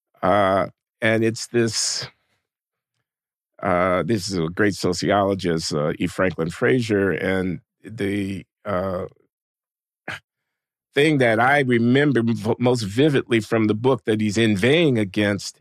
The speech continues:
is phony, pompous, pretend status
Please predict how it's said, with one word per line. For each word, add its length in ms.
is 240
phony, 840
pompous, 800
pretend 720
status 720